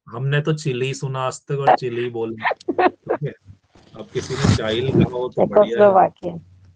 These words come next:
Speaker 1: और हम ये यहाँ से उद्घोषणा करते हैं कि हम मरते दम तक चिली ही कहेंगे, चाहे कोई ये भी कहे कि ये सही नहीं है। <clears throat> ठीक है, चलो, पेब्लो नेरूदा में आते हैं। तो ये poet भी था, diplomat भी था और ये करीब नाइनटीन हंड्रेड फ़ोर से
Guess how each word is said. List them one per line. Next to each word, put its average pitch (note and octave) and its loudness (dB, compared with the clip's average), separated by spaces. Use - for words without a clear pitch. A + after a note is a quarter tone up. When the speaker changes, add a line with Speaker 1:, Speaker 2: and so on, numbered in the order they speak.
Speaker 1:
और C3 -2
हम C#3+ 0
ये D3+ 2
यहाँ B2+ -6
से D#3 -2
उद्घोषणा B2 -2
करते D3 -4
हैं D3+ 0
कि D3+ -2
हम D3 -2
मरते B2 -6
दम C3 -10
तक C#3+ -10
चिली C3 -6
ही C#3 -8
कहेंगे, A2 -10
चाहे A2+ -12
कोई B2 -8
ये A#2 -6
भी A#2+ -6
कहे A2+ -6
कि B2+ -12
ये B2+ -4
सही A2 -10
नहीं G#2 -10
है। G2+ -20
<clears throat> E3 0
ठीक C3 -8
है, C3 -10
चलो, G2+ -6
पेब्लो A#2+ -6
नेरूदा A#2+ -4
में C3 -8
आते A#2 -8
हैं। G3+ -12
तो A#2+ -2
ये B2 -2
poet D3 2
भी E3+ 0
था, F#3 -2
diplomat B2+ -4
भी D3 -6
था B2 -10
और D3 -6
ये C3+ -6
करीब B2 -10
नाइनटीन G#2+ -8
हंड्रेड A#2+ -10
फ़ोर A2+ -10
से G#2+ -12